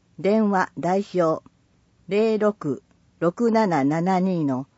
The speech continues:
七五三一。平日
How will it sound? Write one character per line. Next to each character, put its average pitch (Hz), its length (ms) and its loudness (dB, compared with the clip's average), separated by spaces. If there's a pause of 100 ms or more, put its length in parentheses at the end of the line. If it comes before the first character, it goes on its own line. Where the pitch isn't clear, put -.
(340)
七 202 380 2
五 196 280 4
三 165 440 -4
一。 - 320 -10 (1200)
平 233 200 2
日 208 420 -2